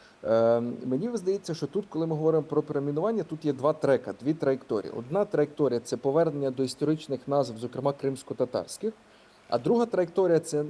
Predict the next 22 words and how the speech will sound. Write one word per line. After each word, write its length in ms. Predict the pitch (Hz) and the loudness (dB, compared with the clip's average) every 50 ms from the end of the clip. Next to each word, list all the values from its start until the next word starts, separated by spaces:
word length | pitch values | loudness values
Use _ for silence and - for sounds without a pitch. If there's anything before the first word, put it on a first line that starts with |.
| - | -6
назва, 540 | 151 143 139 143 170 175 151 143 139 143 143 | -8 -2 0 2 2 2 0 0 0 0 0
е, 280 | 139 - - 123 123 120 | 0 0 -2 -2 -2 0
міст 380 | 123 135 165 170 165 - - - | 0 0 -2 -2 -4 -6 -12 -10
чи 140 | - - 123 | -6 -6 -4
вулиць 500 | 127 165 220 214 180 - - - - - - | -2 0 2 2 2 0 0 -6 -12 -10 -6
на 140 | 127 131 127 | -4 -4 -4
честь 340 | - - 170 160 165 - | -2 -2 -2 -2 -2 -4
героїв, 460 | 120 131 143 147 147 139 120 104 104 101 - - - - - _ _ _ _ _ - | -2 0 4 4 6 4 4 2 -2 -6 -10 -18 -20 -20 -20 _ _ _ _ _ -4
е, 40 | 120 120 120 117 120 117 120 120 123 123 123 123 127 - 156 | 0 2 2 4 4 4 4 4 4 2 2 0 -2 -4 -4
які 520 | 151 135 127 123 - 147 151 147 147 147 139 123 117 120 | -4 -4 -4 0 0 2 2 2 0 -2 -4 -8 -10 -2
внаслідок 420 | 127 147 151 147 147 147 135 - | 0 0 0 0 0 0 -2 0
повномасштабного 600 | - 143 135 135 135 131 - 165 160 160 147 143 | 0 -4 -2 -2 -4 0 2 2 2 2 2 0
вторгнення, 460 | 139 - - 151 143 131 123 127 123 120 | -2 0 2 2 2 2 0 -4 -6 -6
чи 140 | 123 - | -6 -2
навіть, 220 | 117 135 135 127 123 - | -2 0 0 0 -4 -4
ми 120 | - 123 | -8 -8
знаємо, 240 | 117 123 135 131 120 | -2 0 0 0 0
такі 200 | - 117 - 127 | -2 -4 -4 -2
випадки 560 | 123 117 - 123 123 - - - 120 120 113 104 104 | -2 2 2 0 0 0 -6 -8 -6 -6 -6 -6 -4
зараз 320 | 113 123 120 117 - - | 0 0 0 0 -2 -4
ро-, 140 | 123 123 - | -4 -2 -2
обговорюються, 720 | 127 120 123 127 131 139 135 127 123 120 - - 120 120 | -2 -2 -2 0 2 2 4 2 2 -2 0 0 0 0